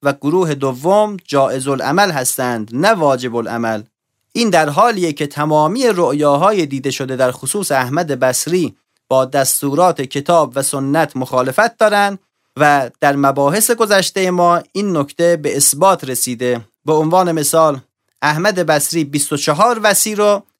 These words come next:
سعی می‌کنه ثابت بکنه و حال اون که شریعت مقدس اسلام دوازده وصی رو در روایات متواتر خودش به مردم معرفی کرده. گذشته از اون، در فرض محال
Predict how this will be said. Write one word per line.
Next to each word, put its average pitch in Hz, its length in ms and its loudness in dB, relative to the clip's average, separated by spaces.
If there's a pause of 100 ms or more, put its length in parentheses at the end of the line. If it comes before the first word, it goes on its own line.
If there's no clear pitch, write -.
(120)
سعی 202 340 0
می‌کنه 190 340 -2
ثابت 185 380 0
بکنه 180 520 -2 (300)
و 131 80 4
حال 175 260 2
اون 170 160 -2
که 135 320 -4 (260)
شریعت 139 560 0
مقدس 135 580 0 (840)
اسلام 208 680 2 (360)
دوازده 151 640 2
وصی 165 420 -2
رو 214 320 2 (260)
در 139 140 2
روایات 139 640 2
متواتر 170 600 0
خودش 170 280 -2
به 135 100 -6
مردم 139 600 0 (280)
معرفی 147 540 -2
کرده. 117 500 -2 (320)
گذشته 160 440 0
از 143 200 0
اون، 233 300 0 (280)
در 147 140 2
فرض 202 320 0
محال 180 640 2